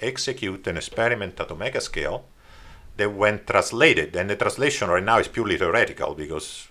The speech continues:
we are not doing experiment at scale on nif. Uh,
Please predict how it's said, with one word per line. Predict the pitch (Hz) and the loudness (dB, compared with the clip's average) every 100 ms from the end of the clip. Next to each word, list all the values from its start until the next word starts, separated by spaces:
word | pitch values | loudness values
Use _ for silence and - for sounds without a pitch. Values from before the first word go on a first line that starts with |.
| - | -10
we | 85 | -6
are | 87 | -2
not | 101 98 | 0 0
doing | 95 85 | -2 -6
experiment | 80 - 87 80 80 | -8 -2 -2 -2 -10
at | - | -10
scale | - - 80 78 | -10 -6 -6 -6
on | 78 | -6
nif. | 95 85 - - - - - - - - | -6 -6 -10 -20 -20 -20 -20 -20 -18 0
Uh, | 90 90 90 85 82 | 4 8 8 6 2